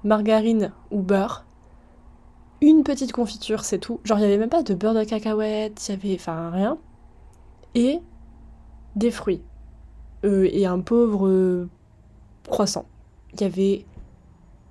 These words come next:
en fait, c'était minable. Le buffet était minable, il y avait rien. Et on s'est dit, « Mais c'est, c'est quoi ça ? » Et du coup, euh, bon, un peu marrant parce que, en fait, le mec,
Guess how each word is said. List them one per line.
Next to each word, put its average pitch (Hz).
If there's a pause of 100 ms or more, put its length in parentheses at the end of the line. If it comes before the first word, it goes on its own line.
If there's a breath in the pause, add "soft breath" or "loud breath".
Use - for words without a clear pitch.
en 190
fait, 285 (120)
c'était 190
minable. 202
Le 196
buffet 185
était 240
minable, 202
il 196
y 196
avait 175
rien. 175 (720)
Et 202
on 190
s'est 185
dit, « 208
Mais 214
c'est, 190
c'est -
quoi 220
ça ? » 220 (800 loud breath)
Et 208
du 190
coup, 370
euh, 185 (580)
bon, 208
un 196
peu 208
marrant 226
parce 208
que, 196
en 190
fait, 220
le 196
mec, 196